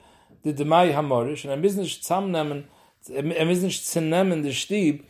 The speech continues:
כדי ער ארויסצונעמען דעם מוריש און אפגעבן דעם מוריש. מיט פני תקנות השבים,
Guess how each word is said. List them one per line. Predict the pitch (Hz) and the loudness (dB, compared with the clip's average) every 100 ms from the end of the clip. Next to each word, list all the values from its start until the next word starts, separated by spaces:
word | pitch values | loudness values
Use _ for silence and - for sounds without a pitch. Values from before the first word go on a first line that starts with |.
| - _ - | -20 _ -4
כדי | 151 151 | 4 6
ער | 143 165 | 6 6
ארויסצונעמען | 185 - 165 160 156 | 4 2 -4 -4 -2
דעם | 151 | 0
מוריש | 170 190 160 139 | 4 4 4 -2
און | 151 175 | -8 -6
אפגעבן | 165 156 156 | -2 -2 -2
דעם | 160 | -2
מוריש. | 202 214 156 - - _ _ _ _ _ - | 2 2 0 -10 -16 _ _ _ _ _ -12
מיט | 120 | -4
פני | 135 131 | 0 0
תקנות | 131 131 160 170 180 | 0 -4 -4 -2 0
השבים, | 175 220 208 | 2 2 2